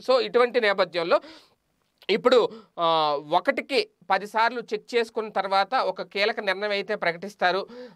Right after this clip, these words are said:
ఆ, గవర్నర్ విశ్వభూషణ్ హరిచందన్ అనేది అయితే ఇప్పుడు ప్రధానంగా జరుగుతున్న ప్రచారం. అయితే, ఆ, ఆయన నిర్ణయం ఎవరికి అనుకూలంగా ఉన్నా ఎవరికి ప్రతికూలంగా ఉన్నా సరే నిర్ణయం అయితే ఆయన ప్రకటించాల్సిన అవసరం అయితే ఉంది. So ఇప్పుడు అతి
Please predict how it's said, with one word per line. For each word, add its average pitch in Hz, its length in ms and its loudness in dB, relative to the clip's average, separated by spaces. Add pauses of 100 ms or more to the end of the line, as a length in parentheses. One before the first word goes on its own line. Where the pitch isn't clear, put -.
ఆ, 160 220 2 (120)
గవర్నర్ 196 380 4 (200)
విశ్వభూషణ్ 185 560 -8
హరిచందన్ 175 460 -2
అనేది 175 260 2
అయితే 170 180 -2
ఇప్పుడు 175 120 -6
ప్రధానంగా 175 560 0 (300)
జరుగుతున్న 185 440 0
ప్రచారం. 185 440 2
అయితే, 185 420 0 (340)
ఆ, 160 360 0
ఆయన 208 340 2
నిర్ణయం 196 500 0
ఎవరికి 196 440 0
అనుకూలంగా 220 680 -2
ఉన్నా 208 320 -4
ఎవరికి 214 380 0
ప్రతికూలంగా 208 680 0
ఉన్నా 175 240 2
సరే 139 300 -8
నిర్ణయం 190 320 2
అయితే 233 220 2
ఆయన 247 100 0
ప్రకటించాల్సిన 202 680 -4
అవసరం 196 300 -2
అయితే 190 260 0
ఉంది. 135 280 -4 (120)
So 233 80 6
ఇప్పుడు 214 300 2 (380)
అతి 180 360 -2